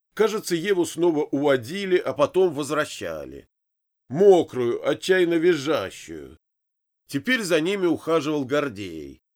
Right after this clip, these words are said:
Поправлял повязки на бесчисленных Ромкиных ранах, переодевал и укутывал в одеяло Еву, а потом брался за железную рейку и отправлялся расширять лаз. Он орудовал в полной темноте,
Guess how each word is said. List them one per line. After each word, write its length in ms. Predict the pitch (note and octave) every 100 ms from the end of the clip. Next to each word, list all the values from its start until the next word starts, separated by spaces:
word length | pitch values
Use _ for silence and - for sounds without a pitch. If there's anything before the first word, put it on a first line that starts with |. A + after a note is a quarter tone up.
| _ _ -
Поправлял 460 | - F#3 G3+ G#3+
повязки 500 | D#3 C#3+ C#3+ C3+ -
на 100 | C3
бесчисленных 720 | B2+ C3 - C3+ - B2 B2
Ромкиных 560 | B2 C3 A#2 B2 A#2+ A#2
ранах, 500 | C#3 F#3 E3+ D#3+ - _ _ _ -
переодевал 600 | E3+ F#3+ E3 G3+ A3 G#3
и 120 | D3
укутывал 520 | D#3 D#3+ E3+ D#3+ C#3+
в 80 | B2+
одеяло 460 | C3+ C#3 C#3+ C3+ B2+
Еву, 560 | G2+ E3 G3 F3+ D#3 _ _ _
а 100 | B2
потом 360 | C3 F3+ A#3 F3
брался 380 | D3+ D#3 D3 C3
за 80 |
железную 600 | B2+ C#3 D3 B2 B2+ B2+
рейку 460 | C3+ G#3 G3 F#3 E3+ _ _
и 60 | F3
отправлялся 680 | G#3+ - E3 C#3+ F#3 F3+ D#3
расширять 580 | C#3 - C3 C#3 C#3 A2+
лаз. 460 | F2 D#2+ C2+ - _ _ _ _ _ _
Он 200 | E3+ F#3
орудовал 420 | D#3+ F#3+ F3+ F3+
в 60 | D#3+
полной 360 | - F#3+ F#3 E3+
темноте, 800 | F#3 F3 F3+ F3+ C#3+ G#2+ C#2